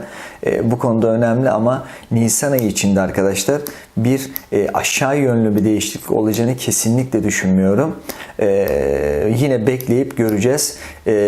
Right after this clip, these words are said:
en iyi ihtimal, e, modellerde yine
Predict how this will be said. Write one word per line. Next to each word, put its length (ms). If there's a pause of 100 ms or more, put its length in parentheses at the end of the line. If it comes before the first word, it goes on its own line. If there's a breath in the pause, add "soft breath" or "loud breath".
(460)
en 180
iyi 340
ihtimal, 440 (140)
e, 380 (800)
modellerde 960
yine 360